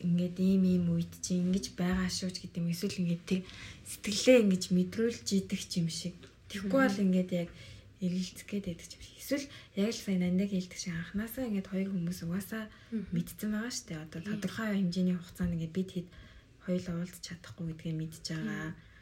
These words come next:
Speaker 1: Хол байгаа гэдгийг мэдж байгаа.
Speaker 3: Мгм.
Speaker 1: Тэгээд аль аль нь бие биенийхээ хайртай хүн гэдгийг мэдж байгаа тохиолдолд бол тийм хүлээцтэй хариуцлагатай, итгэлтэй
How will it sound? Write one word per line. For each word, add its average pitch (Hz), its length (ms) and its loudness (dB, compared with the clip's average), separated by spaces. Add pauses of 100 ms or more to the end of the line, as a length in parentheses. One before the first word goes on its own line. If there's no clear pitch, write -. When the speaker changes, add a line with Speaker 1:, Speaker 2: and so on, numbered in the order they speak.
(100)
Speaker 1:
Хол 190 320 -4
байгаа 170 260 -2
гэдгийг 165 380 -2
мэдж 170 280 -6
байгаа. 165 380 -2
Speaker 3:
Мгм. 190 460 -12
Speaker 1:
Тэгээд 175 260 -6
аль 180 240 0
аль 170 180 -4
нь 170 140 0
бие 180 100 2
биенийхээ 170 380 0
хайртай 175 380 -2
хүн 165 100 2
гэдгийг 165 320 -2
мэдж 160 220 -6
байгаа 190 200 -2
тохиолдолд - 520 -8
бол 262 180 -6 (460)
тийм - 260 -4
хүлээцтэй 214 840 -2 (1040)
хариуцлагатай, 202 880 -2
итгэлтэй 202 640 -2